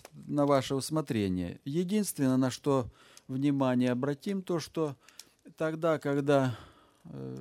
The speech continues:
время уделено для купания на озере, в другое время нельзя, э, использовать. Э, нельзя купаться и ходить туда вот на озеро.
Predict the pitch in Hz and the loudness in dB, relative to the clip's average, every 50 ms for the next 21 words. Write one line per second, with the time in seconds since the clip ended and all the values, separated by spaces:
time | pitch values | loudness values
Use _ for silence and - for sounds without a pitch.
0 | 135 - 156 139 131 143 151 156 151 139 139 131 127 127 120 127 135 127 139 135 | -12 -8 -6 -4 0 4 4 6 6 6 4 4 4 2 2 2 2 2 4 4
1 | 135 131 123 120 117 123 120 - - 139 143 - 190 196 202 202 196 190 185 175 | 4 4 2 2 2 0 0 0 -2 -6 -4 0 0 0 2 0 -2 -4 -4 -6
2 | 156 - _ _ _ _ _ - - 160 160 156 160 180 170 156 151 143 143 147 | -8 -10 _ _ _ _ _ -14 -10 -6 -6 -4 -4 -2 0 0 0 0 0 -2
3 | 143 143 143 139 131 - _ _ _ _ _ - - - - - - - - 143 | -2 -2 -2 -4 -6 -10 _ _ _ _ _ -20 -20 -20 -20 -20 -20 -20 -14 -10
4 | 135 139 143 160 175 175 160 170 170 160 151 147 147 165 190 202 196 190 185 180 | -8 -2 2 6 6 6 8 6 6 6 6 4 2 0 0 0 0 0 -2 -4
5 | 180 - - 185 160 160 170 180 185 180 156 139 135 117 107 101 101 101 - _ | -6 -8 -10 -8 -6 -4 -2 -2 -2 -2 0 2 2 2 2 0 -2 -8 -16 _
6 | _ _ _ _ _ _ _ _ _ _ _ _ _ _ - 151 127 117 110 - | _ _ _ _ _ _ _ _ _ _ _ _ _ _ -20 -18 -16 -16 -18 -14
7 | - - 123 110 - - 117 110 107 98 98 101 98 98 95 - - _ _ _ | -10 -8 -8 -8 -8 -10 -8 -6 -6 -6 -8 -10 -10 -10 -12 -14 -20 _ _ _
8 | _ _ _ _ _ - - _ _ _ _ _ _ _ _ _ - - 62 57 | _ _ _ _ _ -20 -20 _ _ _ _ _ _ _ _ _ -20 -18 -16 -16
9 | - - 53 - - - - - 50 50 - - - - - - _ _ - - | -16 -16 -18 -18 -20 -18 -16 -14 -14 -12 -12 -14 -16 -18 -20 -20 _ _ -12 -6
10 | 139 147 156 147 156 160 143 - 160 147 - 127 110 101 - - - 110 110 110 | -4 -2 -2 0 0 -2 -2 -2 -4 -6 -2 -2 -2 -2 -2 -6 -10 -8 -8 -8
11 | - 131 127 127 143 127 - - 113 107 117 113 107 98 - 107 110 101 98 95 | -6 -6 -6 -4 -4 -6 -8 -10 -10 -8 -6 -6 -6 -8 -8 -8 -8 -8 -8 -8
12 | 92 92 101 98 98 104 | -10 -12 -12 -14 -14 -16